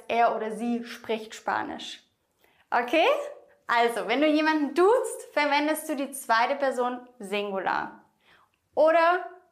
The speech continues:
bei mehreren Personen die zweite Person Plural. Wenn du jemanden siehst, verwendest du die dritte Person Singular, bei mehreren Personen die dritte Person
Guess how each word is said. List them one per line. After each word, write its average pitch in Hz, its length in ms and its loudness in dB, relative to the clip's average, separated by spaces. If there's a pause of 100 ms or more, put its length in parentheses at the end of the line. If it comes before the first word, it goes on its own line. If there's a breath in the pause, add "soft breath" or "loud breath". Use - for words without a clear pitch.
(260)
bei 220 160 0
mehreren 269 480 2
Personen 262 400 -2
die 240 100 -6
zweite 214 340 0
Person 214 360 -6
Plural. 202 540 -6 (500 loud breath)
Wenn 226 140 -4
du 226 60 -2
jemanden 214 480 -4
siehst, - 680 0 (160)
verwendest 254 480 -2
du 233 40 -10
die 214 200 -10
dritte 302 380 0
Person 320 480 2
Singular, 302 560 2 (400 loud breath)
bei 220 120 -4
mehreren 262 520 0
Personen 254 440 -6
die 226 180 -12
dritte 294 400 -4
Person 233 600 -4